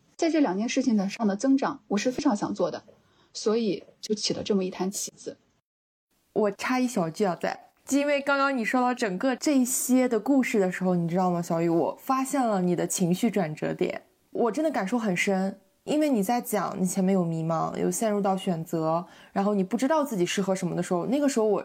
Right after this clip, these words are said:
Speaker 2: 真的觉得在你的描述中，我真的感受到了那种迷茫。但当你后来说起访谈，说起你在程前朋友圈的经历，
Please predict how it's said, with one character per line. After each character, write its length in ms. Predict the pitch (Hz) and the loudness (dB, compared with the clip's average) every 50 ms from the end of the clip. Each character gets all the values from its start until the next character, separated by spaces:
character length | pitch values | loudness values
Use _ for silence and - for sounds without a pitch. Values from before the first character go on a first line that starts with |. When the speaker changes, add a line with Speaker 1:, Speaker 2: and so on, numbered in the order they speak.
| - | -4
Speaker 2:
真 140 | - 285 311 | -2 0 0
的 80 | 339 294 | 0 2
觉 160 | - 196 170 | 2 0 0
得 180 | 170 175 175 - - - - - - - - - _ _ | 0 0 -2 -4 -14 -20 -20 -20 -20 -20 -20 -20 _ _
在 160 | - 262 262 | -2 0 2
你 80 | 226 196 | 2 4
的 60 | 185 | 4
描 200 | 185 180 170 180 | 4 4 4 2
述 140 | 185 - 233 | 0 0 0
中， 160 | 196 226 214 | 0 2 2
我 80 | 196 175 | 2 2
真 160 | - 226 247 | 2 2 2
的 60 | 269 269 | 2 2
感 240 | - 214 - - | 0 -4 -4 -4
受 160 | 180 - 240 226 | -2 -2 0 2
到 140 | 208 185 | 2 2
了 60 | 165 160 | 0 0
那 80 | 160 156 | -4 -4
种 100 | 147 147 | -6 -6
迷 160 | 156 165 180 | -6 -8 -8
茫。 160 | - - - - _ _ - - - _ | -8 -8 -12 -14 _ _ -20 -20 -14 _
但 160 | - 320 302 | -2 -2 2
当 180 | 294 330 349 330 | 2 0 2 0
你 80 | 262 220 | -2 -2
后 200 | - 285 311 285 | 0 2 2 2
来 160 | 226 196 208 | 2 0 -2
说 260 | 208 - - 285 294 | -2 -2 0 0 0
起 180 | 285 - - 175 | 0 -2 -6 -4
访 260 | - 175 - - 185 | -4 -6 -6 -6 -10
谈， 340 | - - - - - - - - 240 - - | -14 -12 -8 -8 -8 -8 -8 -14 -20 -14 -4
说 200 | - 285 285 277 | 0 0 0 2
起 120 | 277 269 | 2 2
你 120 | 240 190 | 2 2
在 160 | 175 190 196 196 | 2 2 0 -2
程 220 | 196 - 185 175 | 0 0 0 2
前 120 | 190 196 | 2 2
朋 120 | 185 180 214 | 2 2 0
友 80 | 202 | 0
圈 160 | 175 - 190 190 | 0 0 0 0
的 60 | 185 | 0
经 240 | 185 - 196 190 196 | 2 2 2 2 4
历， 180 | 196 185 185 | 2 2 0